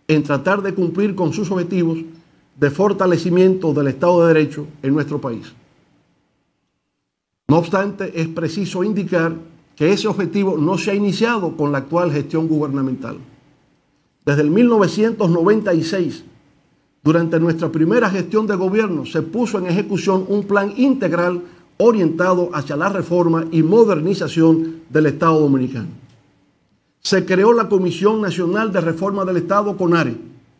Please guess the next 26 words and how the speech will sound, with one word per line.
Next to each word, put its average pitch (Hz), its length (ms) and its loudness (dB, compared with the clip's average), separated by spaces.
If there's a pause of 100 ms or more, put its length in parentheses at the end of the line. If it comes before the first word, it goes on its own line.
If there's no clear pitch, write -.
(1080)
la 165 160 0
Comisión 196 480 2
Presidencial 196 720 0
de 190 80 -2
Reforma 196 440 -2
de 196 80 -4
la 202 100 0
Justicia 185 560 -2 (840)
y 156 100 2
una 214 220 2
comisión 202 460 2
de 175 160 2
quince 240 340 4
juristas 190 600 -2 (440)
para 165 180 2
la 160 60 4
modificación 185 800 2
de 175 80 0
los 160 120 0
códigos 170 380 2
legales. 139 480 -4 (960)
Se - 140 -2
aprobaron 214 680 0
la 180 120 0
Ley 214 220 0
Orgánica 208 840 0